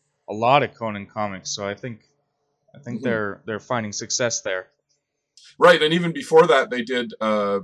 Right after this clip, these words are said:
Speaker 2: the, uh, uh, Dark Horse had the rights, uh,
Speaker 1: Yeah.
Speaker 2: in the early two thousands, and they did some actually very good Conan comics. Um, uh, in, uh, uh, they started by Kurt Busiek. I was really impressed by those, and a number of other people took up the,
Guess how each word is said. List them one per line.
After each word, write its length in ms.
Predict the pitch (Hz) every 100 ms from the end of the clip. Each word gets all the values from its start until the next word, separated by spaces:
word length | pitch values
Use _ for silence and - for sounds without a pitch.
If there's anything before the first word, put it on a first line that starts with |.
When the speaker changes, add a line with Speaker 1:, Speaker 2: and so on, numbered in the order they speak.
| - -
Speaker 2:
the, 420 | 110 104 101 98 95
uh, 300 | 95 92 98 _ _ _ _ -
uh, 300 | 101 98 107 -
Dark 280 | 143 160
Horse 220 | 127 104 -
had 140 | 101
the 80 | 95
rights, 460 | 87 78 - - -
uh, 40 | 147
Speaker 1:
Yeah. 160 | 135
Speaker 2:
in 120 | 107 101
the 120 | 104
early 480 | 113 110 104 104 -
two 160 | 117
thousands, 400 | 110 139 131 104
and 100 | 107
they 140 | 107 110
did 180 | 104 95
some 280 | 104 92 -
actually 320 | 135 - 107
very 160 | 107
good 220 | 98 110 -
Conan 280 | 101 95
comics. 560 | 92 98 90 95 - -
Um, 420 | 98 90 90 95 107 _ _ _ _ _ _ -
uh, 440 | - 101 92 92
in, 260 | 104 98 92
uh, 360 | 90 92 90 92 _ _ - _ -
uh, 180 | 104 95 -
they 140 | - 110
started 380 | - 123 113
by 140 | 104 101
Kurt 260 | - 113
Busiek. 420 | 123 143 160 156 107
I 60 |
was 160 | 101 104
really 180 | 107 98
impressed 300 | 107 95 98
by 100 | 95
those, 320 | 135 165 -
and 160 | 95 98
a 60 | 107
number 200 | 104 98
of 80 |
other 160 | 98 95
people 240 | 107 104
took 180 | - 104
up 160 | 98 -
the, 220 | 95